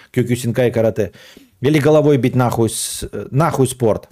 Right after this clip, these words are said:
А за, эм, Моцартов, не, я не люблю оружие. Даже аргументы в виде бит и кастетов почти никогда не использовал.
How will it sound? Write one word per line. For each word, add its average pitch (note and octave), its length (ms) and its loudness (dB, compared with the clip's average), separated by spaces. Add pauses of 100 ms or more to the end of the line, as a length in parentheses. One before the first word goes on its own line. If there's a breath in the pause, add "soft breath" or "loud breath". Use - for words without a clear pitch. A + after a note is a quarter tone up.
(640 soft breath)
А C#3 300 4
за, D3+ 480 4
эм, C3 480 2 (760)
Моцартов, E3 560 2
не, D#3 200 4
я D#3 140 4
не E3 100 4
люблю C#3+ 320 4
оружие. F#2+ 460 0
Даже C#3 280 2
аргументы D3+ 500 2
в A#2+ 40 0
виде B2+ 300 0
бит C#3+ 240 -2
и C3 40 2
кастетов - 480 -2
почти - 320 -6
никогда A#2+ 380 0
не A#2 140 2
использовал. G#2+ 600 -4